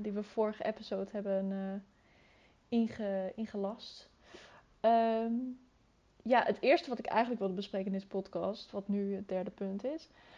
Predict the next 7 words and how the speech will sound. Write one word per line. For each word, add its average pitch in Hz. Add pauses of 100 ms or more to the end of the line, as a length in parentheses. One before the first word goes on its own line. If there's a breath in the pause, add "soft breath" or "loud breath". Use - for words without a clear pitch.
(480 loud breath)
is, 277 (140)
eh, 262 (140)
dat, 262 (500)
oké, 208
ja, 233 (280)
ik, -
eh, 269